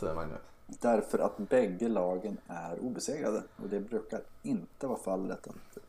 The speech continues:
Speaker 2: obesegrat lag möts så här sent på säsongen.
Speaker 1: Nej.
Speaker 2: Eh, och än mer intressant är det ju utifrån att de ligger, Coastal ligger på artonde plats i rankingen och, eh,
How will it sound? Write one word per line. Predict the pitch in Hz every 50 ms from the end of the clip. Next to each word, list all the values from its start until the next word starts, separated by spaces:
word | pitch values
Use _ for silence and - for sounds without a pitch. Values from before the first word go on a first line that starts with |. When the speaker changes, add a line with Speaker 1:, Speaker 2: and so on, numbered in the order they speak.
| - -
Speaker 2:
obesegrat | 117 101 90 87 - 113 110 104 101 98
lag | 95 92 90 90
möts | 92 92 92 - - -
så | - - - 92
här | 90 87 87
sent | - - - - - - - - -
på | - -
säsongen. | - 180 190 214 - - - - - - - - - - - - - -
Speaker 1:
Nej. | - - 113 151 175 202 220 220
Speaker 2:
Eh, | 98 95 92 92 92 98
och | 101 101 - - - - - - - - -
än | 113 123 127 139 123
mer | 110 104 101
intressant | 104 101 - - 92 - 95 92 92 - -
är | - 92 90 90
det | 87 90
ju | 87 90 92
utifrån | 87 87 - - - - - - 92 90 87
att | 87 - -
de | - 95 95 92
ligger, | 90 92 90 87 - - 95 87 85 85 87 92 98 87 - - -
Coastal | - 101 98 98 - - - 101 98 95
ligger | 95 92 - - 87 87
på | - 101
artonde | - - - - - 107 113 117
plats | - 123 120 - - - - - - - - -
i | - -
rankingen | 117 - 104 - - - - - 107 104 104 101 - -
och, | - 98 - - - - - - - 101
eh, | 95 92 90 90 90